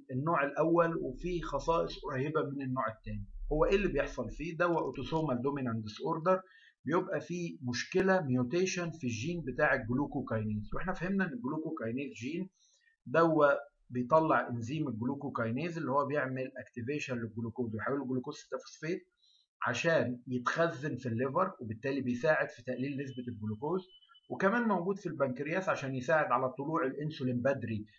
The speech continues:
يحس بالجلوكوز انه عالي بدري وي-، ويطلع الانسولين. طيب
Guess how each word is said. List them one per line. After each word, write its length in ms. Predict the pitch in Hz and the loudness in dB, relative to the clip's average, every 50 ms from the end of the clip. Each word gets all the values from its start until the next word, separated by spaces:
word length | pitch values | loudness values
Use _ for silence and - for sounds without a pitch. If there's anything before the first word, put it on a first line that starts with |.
| _ _ _ | _ _ _
يحس 360 | 113 - 165 185 185 - 151 | -6 -2 -2 -2 -4 -4 -6
بالجلوكوز 640 | 127 117 110 107 123 123 120 123 - 160 160 131 123 | -6 -6 -4 0 2 2 2 2 0 -2 -2 0 -2
انه 200 | 117 113 117 110 | -2 -2 -2 -2
عالي 240 | 123 151 147 135 | -2 0 0 0
بدري 360 | 123 143 156 165 156 170 185 175 | 2 2 0 0 0 -4 -2 -2
وي-، 340 | 156 143 151 160 156 160 - | -2 0 0 -2 -2 -4 -6
ويطلع 420 | 139 135 131 127 160 156 160 147 117 | -6 -8 -4 2 2 2 4 4 0
الانسولين. 540 | 113 120 123 120 104 104 - - - _ _ _ _ _ _ _ _ _ _ _ _ _ _ _ _ _ _ _ _ _ | 0 0 -4 -8 -8 -8 -10 -14 -20 _ _ _ _ _ _ _ _ _ _ _ _ _ _ _ _ _ _ _ _ _
طيب 280 | - - 160 156 - | 2 2 2 2 0